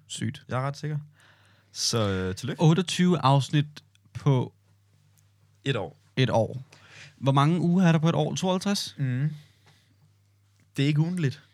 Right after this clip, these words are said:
Speaker 1: Det er næsten hver anden uge, hvilket
Speaker 2: synes jeg er
Speaker 1: ikke
Speaker 2: meget
Speaker 1: giver
Speaker 2: godt.
Speaker 1: nogen mening, fordi der er lang tid, hvor vi bare sådan der.
Speaker 2: Hele sommerferien lavede vi ikke noget.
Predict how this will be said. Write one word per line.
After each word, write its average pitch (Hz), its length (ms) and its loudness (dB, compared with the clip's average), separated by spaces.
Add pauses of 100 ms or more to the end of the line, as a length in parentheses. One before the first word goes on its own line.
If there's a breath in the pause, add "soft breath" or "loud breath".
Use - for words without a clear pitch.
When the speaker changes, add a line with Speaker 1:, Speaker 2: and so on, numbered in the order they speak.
(680 soft breath)
Speaker 1:
Det 143 300 2
er 120 300 2
næsten 143 460 2
hver 123 140 2
anden 123 340 2
uge, 131 380 2 (580 loud breath)
hvilket 120 200 2
Speaker 2:
synes - 140 -2
jeg - 20 -2
er 151 40 0
Speaker 1:
ikke 151 60 0
Speaker 2:
meget 110 80 -4
Speaker 1:
giver 151 100 2
Speaker 2:
godt. - 20 4
Speaker 1:
nogen 139 160 2
mening, 131 280 0
fordi 127 140 -6
der 123 100 -2
er 120 40 2
lang 120 340 -2
tid, 139 120 -4
hvor 113 160 -2
vi 110 140 -2
bare 110 200 -4
sådan 110 180 -8
der. 101 140 -8 (280)
Speaker 2:
Hele 131 240 -4
sommerferien 101 420 -8
lavede 87 180 -12
vi 90 60 -12
ikke - 120 -18
noget. - 180 -12